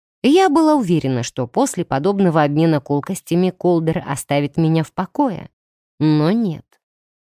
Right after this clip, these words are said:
«Погуляем завтра», — предложил он, продолжая возвышаться надо мной. «Что?» —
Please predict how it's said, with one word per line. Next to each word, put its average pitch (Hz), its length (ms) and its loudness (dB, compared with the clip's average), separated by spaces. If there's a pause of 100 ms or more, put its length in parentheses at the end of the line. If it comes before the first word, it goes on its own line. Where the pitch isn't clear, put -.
(500)
«Погуляем 156 600 0
завтра», — - 540 -10 (320)
предложил 135 640 -2
он, 285 280 0
продолжая 180 680 0
возвышаться 220 680 -4
надо 127 280 -2
мной. 131 380 -6 (680)
«Что?» — 190 760 -4